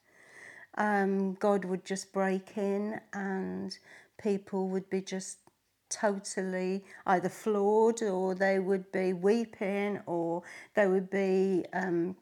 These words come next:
conviction, or it was a sense of God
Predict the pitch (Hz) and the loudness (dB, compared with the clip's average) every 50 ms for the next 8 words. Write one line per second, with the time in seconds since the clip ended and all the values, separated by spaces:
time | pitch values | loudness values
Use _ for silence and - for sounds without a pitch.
0 | _ - - - 202 196 175 - 220 - - - - - - - 226 202 190 190 | _ -12 -6 -4 -4 -4 -2 -2 -4 -4 -4 -6 -10 -12 -8 -4 -2 -2 -2 0
1 | 185 190 196 196 196 196 - - 202 202 196 196 196 - - - - - - _ | -2 -2 -2 -4 -4 -6 -6 -6 -4 -4 -4 -4 -4 -6 -12 -20 -20 -20 -6 _
2 | 262 - - 240 247 - 254 - - - - 302 302 294 339 349 - - - 262 | -2 0 0 -2 -4 -6 -8 -10 -6 -2 0 0 0 0 -2 -4 -6 -4 -2 0
3 | 247 226 - - - - - - _ - - 247 233 226 226 214 214 214 208 - | -2 -2 -4 -8 -16 -20 -20 -20 _ 2 6 6 8 8 6 6 6 4 2 0